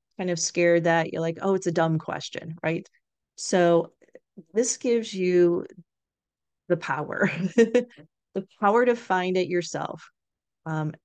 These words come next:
and easily too, 'cause a lot of times websites, uh, s-, especially, like, the government website, you know, like the D M V, it's, like, hidden what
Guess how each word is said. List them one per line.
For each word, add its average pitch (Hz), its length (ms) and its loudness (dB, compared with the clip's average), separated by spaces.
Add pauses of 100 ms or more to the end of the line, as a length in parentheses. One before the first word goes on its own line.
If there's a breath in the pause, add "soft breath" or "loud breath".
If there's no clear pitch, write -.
(160)
and 247 180 -2
easily 208 540 0
too, 175 360 -4
'cause 208 240 -10
a 220 60 -6
lot 254 180 -2
of 330 80 -6
times 202 400 -4
websites, 175 840 -2 (140)
uh, 160 240 -4
s-, - 220 -18 (180)
especially, - 380 -4
like, 208 240 0
the 175 100 -2
government 165 480 0
website, 156 320 -4 (480)
you 196 80 -8
know, 196 60 -4
like 202 160 -2
the 208 80 2
D 233 180 -4
M 226 160 -2
V, 196 260 -2 (520 loud breath)
it's, 254 180 -6
like, 262 140 -2
hidden 247 580 0
what 233 240 0